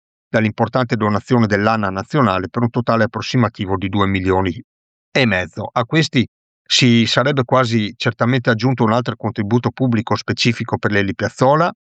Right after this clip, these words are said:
strategica per la zona, e forse anche un contributo straordinario per migliorare la viabilità del tornante stradale.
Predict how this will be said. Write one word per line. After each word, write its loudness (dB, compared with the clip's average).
strategica -2
per -4
la 2
zona, 2
e 2
forse 0
anche 0
un -4
contributo -2
straordinario -2
per -6
migliorare 2
la 0
viabilità 0
del -2
tornante -2
stradale. -6